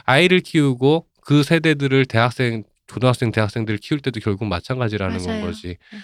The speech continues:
Speaker 1: 그 걔들이 그, 그때 열심히 공부하고서 어저께 그 모 인터넷 사이트에서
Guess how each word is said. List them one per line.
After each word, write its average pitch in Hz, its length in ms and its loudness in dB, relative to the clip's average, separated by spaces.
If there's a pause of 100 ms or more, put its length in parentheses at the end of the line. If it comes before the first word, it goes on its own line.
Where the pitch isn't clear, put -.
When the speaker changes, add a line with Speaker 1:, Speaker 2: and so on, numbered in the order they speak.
(140)
Speaker 1:
그 156 80 -2
걔들이 143 400 4
그, 160 180 -6
그때 - 280 0
열심히 147 300 2
공부하고서 117 640 0
어저께 127 640 0 (260)
그 113 240 -2
모 117 300 0
인터넷 110 380 -2
사이트에서 110 680 -4